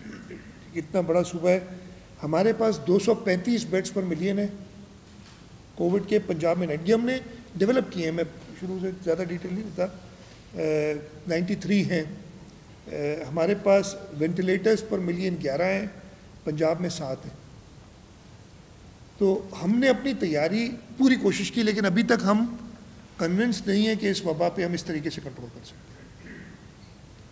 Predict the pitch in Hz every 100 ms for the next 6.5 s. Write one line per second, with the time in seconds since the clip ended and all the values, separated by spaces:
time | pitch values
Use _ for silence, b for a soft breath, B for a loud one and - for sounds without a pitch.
0 | - - - 190 208 202 214 220 220 175
1 | 208 190 196 185 170 180 185 180 160 156
2 | 151 170 165 165 143 160 135 - 180 175
3 | - B B B 143 143 156 143 170 170
4 | - 151 170 160 - B B B B -
5 | 165 156 156 - - - 156 143 143 -
6 | 139 135 131 156